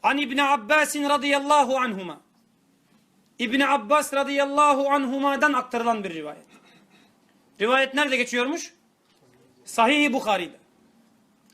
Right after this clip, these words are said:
Şimdi okuyacağımız sözün sahibi kim?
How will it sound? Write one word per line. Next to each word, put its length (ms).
Şimdi 320
okuyacağımız 640
sözün 240
sahibi 400
kim? 260